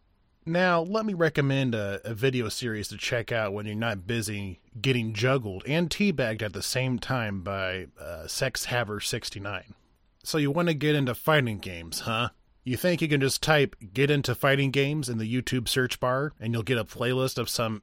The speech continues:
F G C veterans exploring over one hundred different fighting games? <laughs> Well, <laughs> you're right. Good read there. Get it?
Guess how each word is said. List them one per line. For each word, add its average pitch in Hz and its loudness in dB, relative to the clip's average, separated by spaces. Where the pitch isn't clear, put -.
F 123 -2
G 139 0
C 135 0
veterans 123 0
exploring 120 -2
over 107 -2
one 113 -2
hundred 123 0
different 123 -2
fighting 120 0
games? 131 0
<laughs> - -12
Well, 139 4
<laughs> 196 4
you're 151 4
right. 151 4
Good 233 2
read 262 4
there. 104 2
Get 180 6
it? - 6